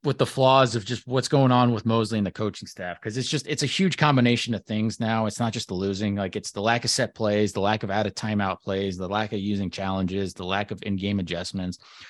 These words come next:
not knowing when to pick up a technical to defend your players, the bad player rotations, the lack of shoot arounds on game days. There's a lot going on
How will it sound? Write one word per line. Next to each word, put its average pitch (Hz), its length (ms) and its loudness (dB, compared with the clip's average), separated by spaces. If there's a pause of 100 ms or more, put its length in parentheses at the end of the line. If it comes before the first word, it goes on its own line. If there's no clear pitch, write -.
not 123 220 4
knowing 127 340 8
when 120 140 6
to 120 60 4
pick 127 240 -4
up 117 100 -2
a 107 40 -8
technical 120 540 0
to 113 60 -2
defend 110 400 2
your 101 100 0
players, 104 540 0 (340)
the 107 100 -4
bad 107 300 4
player 113 300 4
rotations, 113 720 0
the 101 100 -2
lack 110 220 2
of 117 80 -4
shoot 123 240 0
arounds 110 380 2
on 104 140 0
game 101 300 0
days. 101 440 -2 (520)
There's 117 200 4
a 123 60 4
lot 135 340 6
going 135 320 8
on 110 480 4